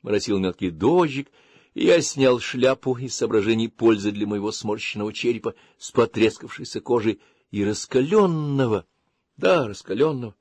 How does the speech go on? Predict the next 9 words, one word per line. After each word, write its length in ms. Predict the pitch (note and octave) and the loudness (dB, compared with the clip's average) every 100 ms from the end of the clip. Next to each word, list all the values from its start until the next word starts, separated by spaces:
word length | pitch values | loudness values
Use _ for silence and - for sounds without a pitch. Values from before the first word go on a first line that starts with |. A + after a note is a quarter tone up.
| _ _ _ _ _ _ _ _ - | _ _ _ _ _ _ _ _ -6
Но 260 | G2 G#2 | 2 4
я 280 | G#2 G#2+ G#2 | 6 6 6
снял 500 | - A2 G#2+ A2 A2+ | 2 0 2 4 4
её 240 | A#2+ B2 - _ _ - | 4 2 -2 _ _ -4
равно 460 | G#2 G#2 G2+ A2+ | 2 2 2 2
и 100 | A#2 | 0
потому, 540 | A2 G#2 - G2 F#2 G2 | 0 -4 -2 -2 -2 -4
что 160 | - | -4
она 220 | G#2 A#2 | -2 -4